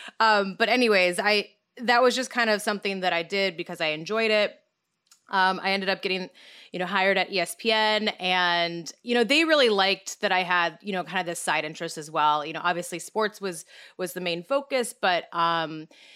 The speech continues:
you know, like, whenever we had, you know, a food person come in, um, like Bobby Flay or, or different people that had been on Top Chef,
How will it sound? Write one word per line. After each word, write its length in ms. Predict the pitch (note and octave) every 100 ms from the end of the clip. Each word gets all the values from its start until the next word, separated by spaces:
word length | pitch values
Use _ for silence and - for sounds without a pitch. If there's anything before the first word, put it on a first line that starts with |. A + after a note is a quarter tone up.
| - _
you 140 | A#3+ A#3
know, 180 | G#3 F#3+
like, 220 | G3+ F#3
whenever 320 | G#3+ A#3+ A#3+
we 140 | A#3
had, 320 | G#3 G3+ F#3+ E3+
you 140 | A3
know, 100 | F#3+
a 60 | F#3+
food 420 | - - G#3+ G3
person 400 | F#3+ F#3 F#3 F3
come 260 | - F3 E3+
in, 440 | E3 E3 D#3+ D#3+
um, 360 | E3 D#3+ D#3 D#3
like 180 | E3+ -
Bobby 300 | G#3 F3+ F3
Flay 600 | - F#3 F3 E3+ E3 E3
or, 140 | D#3+
or 160 | - F#3
different 340 | G3 G3+ F3+
people 420 | F3 F#3+ F3+ E3+ F3
that 80 | F3
had 140 | F3+
been 100 | F3+
on 140 | F3+
Top 200 | G3 G#3+
Chef, 380 | - A3 G#3+ G#3